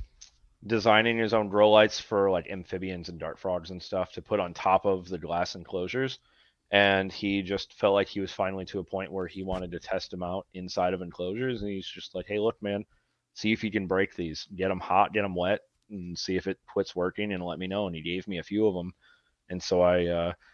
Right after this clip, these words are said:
damage tested 'em for him, and they're, they're great. I ended up picking up a few more 'cause I liked them so much, and now they're in all the tree monitor enclosures, and,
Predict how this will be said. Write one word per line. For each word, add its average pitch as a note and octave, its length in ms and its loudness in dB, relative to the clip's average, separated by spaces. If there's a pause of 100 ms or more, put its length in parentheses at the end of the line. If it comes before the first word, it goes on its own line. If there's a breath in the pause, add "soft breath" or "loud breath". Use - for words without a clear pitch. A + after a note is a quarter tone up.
(160 soft breath)
damage B2+ 420 6
tested A2 400 6
'em G2 100 2
for F#2+ 240 4
him, G2 160 -2 (540 soft breath)
and G#2 380 4 (140)
they're, A2+ 220 6 (120)
they're A2 200 6
great. G#2 440 6
I G2 140 6
ended G2+ 200 4
up G2 140 2
picking G#2+ 240 -2
up G#2+ 120 0
a G#2 60 -4
few G#2 180 -4
more G2 380 -2 (100)
'cause G#2 160 -4
I G#2+ 60 6
liked G#2 240 4
them A2+ 140 -6
so A2 140 0
much, A2 260 0
and G#2 100 -6
now F#2+ 140 0
they're G2+ 160 -2
in G2 80 -6
all F#2+ 320 2
the F#2+ 80 -2
tree G#2+ 200 -8
monitor F#2+ 400 -4
enclosures, F2 540 -8
and, E2+ 180 -12